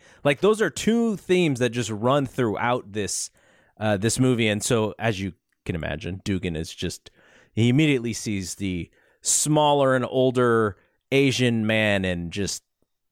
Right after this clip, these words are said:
wants to puff out his chest on this guy. So the reason we learn why McGowan, who we know to be a, a little bit of a good guy there, just based on his interaction with Julie, the reason why he deals with these dudes is because Dugan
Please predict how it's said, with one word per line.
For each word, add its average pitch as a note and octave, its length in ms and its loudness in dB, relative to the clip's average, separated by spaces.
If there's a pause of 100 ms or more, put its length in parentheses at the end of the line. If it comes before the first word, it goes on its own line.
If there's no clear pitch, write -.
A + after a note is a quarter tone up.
(100)
wants A#2 240 0
to G#2 80 -4
puff - 260 -4
out F#2+ 140 0
his E2+ 120 -6
chest - 380 -4
on C#2+ 140 -6
this - 160 -10
guy. - 320 -8 (760)
So D#3 380 0 (460)
the B2+ 80 -4
reason D3+ 680 0
we C3 140 2
learn A2+ 640 0
why B2+ 240 2
McGowan, C#3 760 -2 (420)
who C3+ 120 2
we B2 180 2
know C3+ 280 4
to C#3 80 -2
be A2+ 240 0
a, A2+ 80 2
a - 20 2
little D#3+ 360 -2
bit C3 120 0
of F#2+ 100 -6
a F2+ 40 -14
good F#2 220 -6
guy F#2 220 -2
there, G2+ 160 0
just C3 260 -6
based G#2 280 -2
on G#2+ 100 -2
his F#2+ 160 -2
interaction F#2+ 500 0
with F#2 100 -8
Julie, G2+ 400 -2 (420)
the C#3 80 2
reason C4+ 300 2
why F#3+ 120 2
he E3 100 0
deals A#3+ 380 -4
with C3+ 140 0
these G#2+ 180 -6
dudes F#3+ 460 0
is A2+ 160 -2
because A#2 580 -2
Dugan A#2+ 720 0